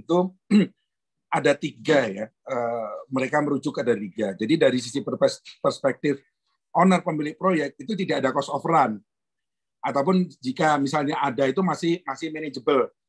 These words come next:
masih misalnya kurang dari sepuluh persen gitu ya. Ini kondisi ideal ya. Kemudian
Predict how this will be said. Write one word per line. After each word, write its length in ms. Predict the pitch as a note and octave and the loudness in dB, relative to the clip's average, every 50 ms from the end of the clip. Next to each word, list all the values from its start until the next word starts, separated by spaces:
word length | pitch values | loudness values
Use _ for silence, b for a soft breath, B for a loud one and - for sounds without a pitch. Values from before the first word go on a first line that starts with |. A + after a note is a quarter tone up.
| _ _ _ _ _ _ _ _ | _ _ _ _ _ _ _ _
masih 240 | - B2+ C3 D3+ | -6 -4 -2 -2
misalnya 320 | D#3 C#3+ C3 C#3 C#3 D#3+ D3+ | -2 -2 -2 -2 -4 -4 -2
kurang 200 | D3+ D3 D3+ C#3+ | 0 0 2 2
dari 160 | B2+ A#2 A2+ | 2 2 0
sepuluh 240 | A2 - A#2+ A#2 G2 | -2 -4 -6 -6 -6
persen 520 | A2 G#2+ - C3+ C3 C3+ B2 G#2 G#2 G2+ | -6 -6 -4 -2 0 0 0 -2 -4 -6
gitu 160 | F2 G#2 G#2+ | -4 -4 -2
ya. 160 | A#2+ C3 C#3+ - | -2 -2 -2 -2
Ini 160 | C#3 D3+ F3 | -2 -2 0
kondisi 400 | F#3 G3+ F3 C#3 C3+ B2+ F3+ D#3+ | 0 0 2 2 2 0 0 -2
ideal 400 | B2+ A#3+ C4 C#4+ C3+ B2+ - - G2 | 0 4 4 6 6 6 4 2 -2
ya. 80 | - - - b b b b _ _ _ _ _ | -6 -14 -16 b b b b _ _ _ _ _
Kemudian 480 | - D3+ D3 C#3 B2+ D#3 F3+ F#3+ F#3 | -4 -2 0 2 4 6 6 4 4